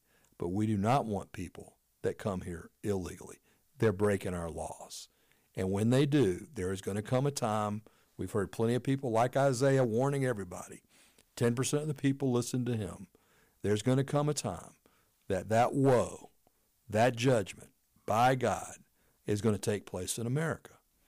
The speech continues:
And I, and again, I think about fellow Christians. I mean, like, eighty-one percent of white evangelicals vote Republican, and, like, ninety percent of black so-called evangelicals, even though they don't have, Protestant is,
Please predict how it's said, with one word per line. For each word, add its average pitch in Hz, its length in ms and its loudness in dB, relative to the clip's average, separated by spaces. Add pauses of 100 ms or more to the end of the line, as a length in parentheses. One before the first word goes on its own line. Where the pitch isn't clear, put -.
(480)
And 107 100 2
I, 120 120 6
and 127 180 0
again, 131 260 4
I 120 120 6
think 170 240 0
about 127 420 2
fellow 139 300 6
Christians. 113 480 0
I 107 60 -2
mean, 107 180 0
like, 101 260 -2
eighty-one 123 640 4
percent 104 640 -4 (460)
of 95 260 -2
white 113 320 4
evangelicals 101 1200 2
vote 95 440 -2 (160)
Republican, 98 680 -6 (720)
and, 107 180 0
like, 98 200 2
ninety 110 460 0
percent 110 560 -2 (160)
of 90 320 -6 (120)
black 98 600 -2
so-called 110 540 -2
evangelicals, 92 760 -4 (300)
even 107 180 4
though 98 140 2
they 98 60 -2
don't 92 180 -6
have, 107 200 -8
Protestant - 680 0
is, 101 200 -12